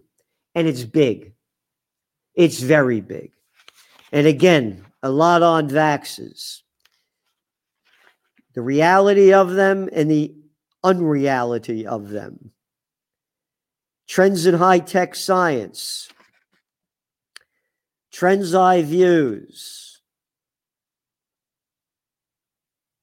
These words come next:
U S Border Patrol.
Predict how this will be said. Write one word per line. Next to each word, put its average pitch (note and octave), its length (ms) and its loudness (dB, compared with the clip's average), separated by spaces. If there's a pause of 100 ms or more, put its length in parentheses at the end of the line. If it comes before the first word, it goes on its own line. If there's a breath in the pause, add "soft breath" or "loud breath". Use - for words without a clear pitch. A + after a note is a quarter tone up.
(960 soft breath)
U F#3 200 -2
S E3+ 160 0
Border F#3 320 0
Patrol. A#2 720 -8